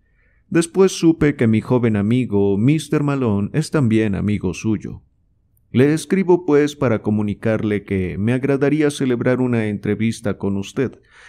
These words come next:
y que si usted reúne los requisitos que yo exijo, y soy bastante exigente, quizás me animase a encargarle un asunto de gran importancia. Por el momento solo puedo adelantarle que se trata de algo sumamente secreto,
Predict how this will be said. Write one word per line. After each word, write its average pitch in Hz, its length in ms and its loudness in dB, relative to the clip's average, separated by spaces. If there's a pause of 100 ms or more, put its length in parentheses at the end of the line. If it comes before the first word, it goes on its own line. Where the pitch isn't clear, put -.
(140)
y 120 100 -2
que 143 140 0
si 147 160 -4
usted 185 400 4
reúne 120 580 2
los 95 180 0
requisitos 113 760 -2
que 82 180 -6
yo 127 240 4
exijo, 127 720 -4 (180)
y 98 140 -4
soy 147 220 2
bastante 156 640 0
exigente, 101 800 -2 (380)
quizás 196 540 2
me 156 200 0
animase 147 600 0
a 120 160 2
encargarle 110 680 2
un 117 200 2
asunto 110 840 -2
de 101 160 -2
gran 113 380 0
importancia. 85 960 -6 (1000)
Por 151 140 4
el 170 80 4
momento 180 420 4
solo 160 320 4
puedo 139 260 2
adelantarle 104 840 2
que 135 100 -2
se 143 140 0
trata 165 380 0
de 131 160 2
algo 117 360 2
sumamente 147 920 -2
secreto, 95 760 -6